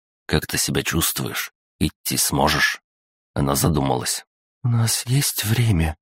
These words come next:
Мне бы хоть полчаса. И желательно вдали от этой гадости", —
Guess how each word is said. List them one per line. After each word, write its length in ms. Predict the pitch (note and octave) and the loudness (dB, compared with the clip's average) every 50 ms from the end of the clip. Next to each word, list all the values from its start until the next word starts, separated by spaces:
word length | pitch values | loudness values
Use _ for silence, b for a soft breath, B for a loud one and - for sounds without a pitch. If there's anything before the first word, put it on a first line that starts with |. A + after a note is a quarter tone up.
| _ _ _ _ _ _ _ | _ _ _ _ _ _ _
Мне 380 | - - B2 - A2 G#2 G2+ F#2+ | -2 -2 0 2 2 4 4 4
бы 120 | - G#2 | 4 2
хоть 340 | G2+ - - F#2+ G#2+ - - | 0 0 0 -2 -2 -2 -2
полчаса. 880 | - - G#2 F#2+ - - - - - - - - B2 A#2 A2+ F#2 E2 - _ _ _ _ _ _ _ _ _ - | 0 0 0 0 0 -2 -2 0 0 0 0 2 2 2 2 2 -2 -4 _ _ _ _ _ _ _ _ _ -6
И 40 | - | -4
желательно 600 | - G#2 G#2 G2+ A2 A2+ - - F2 G2+ G2 F#2+ | -2 0 2 2 2 2 2 4 4 4 4 4
вдали 360 | - - - F#2+ G#2 G2+ G2+ E2+ | 2 2 2 2 2 2 2 0
от 200 | - - - - | 0 -2 -2 -4
этой 300 | - - - F#2+ - - | -4 -2 0 -2 0 0
гадости", — 800 | - - - A#2 A2 F2+ D2+ D2 D#2 - - - - - - - | 0 0 2 2 4 4 2 2 0 0 0 -2 -2 -4 -8 -8